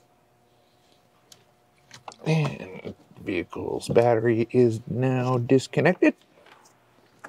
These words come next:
Okay, now you can see this is the live parasitic drain of this vehicle. It's gonna start really high. Um, we're probably gonna have to give it a few minutes for all the modules to shut down and settle down. So we'll come back in a few minutes and see what our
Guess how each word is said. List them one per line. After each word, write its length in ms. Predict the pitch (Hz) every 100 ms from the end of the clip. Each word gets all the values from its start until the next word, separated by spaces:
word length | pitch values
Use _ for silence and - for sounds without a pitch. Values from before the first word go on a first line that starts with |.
| - _ _ - _ _ 147
Okay, 320 | 147 147 175
now 220 | - 117 117
you 180 | 117
can 100 | 120
see 240 | 123 143 139
this 200 | 135 175
is 120 | 156
the 100 | 131
live 540 | 123 113 113 127 143 139 - _ _ _
parasitic 560 | 123 117 - 110 110
drain 280 | 104 104 98
of 60 | 92
this 220 | 95 -
vehicle. 440 | 95 90 90 87 - _ _ _
It's 120 | -
gonna 160 | 101
start 280 | 104 123 120
really 240 | 113 113 110
high. 380 | 117 110 110 113 _ _ _ _ _ _ _
Um, 560 | 95 95 92 90 92 90
we're 180 | 92 87 -
probably 240 | 120 113
gonna 140 | 107 104
have 120 | 117
to 60 | 110
give 160 | 110
it 60 | 110
a 40 |
few 160 | 104 113
minutes 260 | 110 107
for 160 | - 107
all 140 | 98
the 80 | 104
modules 400 | 104 101 104 101
to 80 | -
shut 240 | - 104
down 300 | - 101 101
and 100 | 95
settle 260 | 92 104 98
down. 280 | 95 87 - _ _ _ _ _ _ _ _
So 160 | - 95
we'll 120 | 101
come 180 | - 120
back 220 | 113 107
in 80 | 107
a 40 |
few 200 | 92 117
minutes 320 | 107 107 -
and 100 | 95
see 160 | - 113
what 180 | 101 92
our 460 | 92 90 90 90